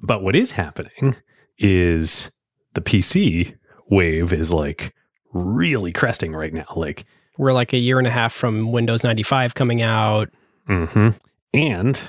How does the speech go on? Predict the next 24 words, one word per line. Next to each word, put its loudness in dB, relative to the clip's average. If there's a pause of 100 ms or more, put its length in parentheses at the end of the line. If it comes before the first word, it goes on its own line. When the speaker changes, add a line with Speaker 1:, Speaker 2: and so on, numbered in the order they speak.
(280)
Speaker 1:
I -8
remember -2
doing 0
this. -2
I 0
bet -4
you -4
do -6
too. 0 (360)
What 2
are -2
kids 0
in 2
nineteen 2
ninety-two, 2
nineteen -2
ninety-three 0
doing 2
on 2
their 0
P -2
Cs? 2 (960)
They're 0
playing 0